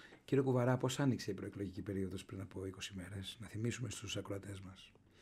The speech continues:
Από την πλευρά του σύριζα και από την πλευρά της Νέας Δημοκρατίας. Και ας αποφασίσουν τι προτιμούν οι ακροατές μας. Από την πλευρά του σύριζα, η προεκλογική αυλαία άνοιξε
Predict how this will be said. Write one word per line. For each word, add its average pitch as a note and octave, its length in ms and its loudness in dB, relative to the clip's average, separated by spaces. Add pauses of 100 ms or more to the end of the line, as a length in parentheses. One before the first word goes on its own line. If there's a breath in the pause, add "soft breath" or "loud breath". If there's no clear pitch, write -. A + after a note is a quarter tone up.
(480 soft breath)
Από A#2 160 0
την B2+ 80 6
πλευρά C3+ 220 12
του B2+ 100 4
σύριζα E3 420 6
και F#3 100 -2
από - 60 0
την B2+ 80 0
πλευρά A#2+ 220 4
της C3 100 2
Νέας C3 160 8
Δημοκρατίας. A#2 500 4
Και - 80 0
ας A#2+ 100 4
αποφασίσουν B2+ 680 2
τι E3 80 4
προτιμούν A2+ 460 2 (480)
οι G2 100 6
ακροατές - 400 2
μας. - 260 -14 (1160 soft breath)
Από A2 120 0
την C3 80 10
πλευρά C3 200 8
του F#3 80 4
σύριζα, E3+ 340 6
η D#3+ 60 6
προεκλογική C3 580 4
αυλαία C3+ 540 6
άνοιξε C#3+ 680 4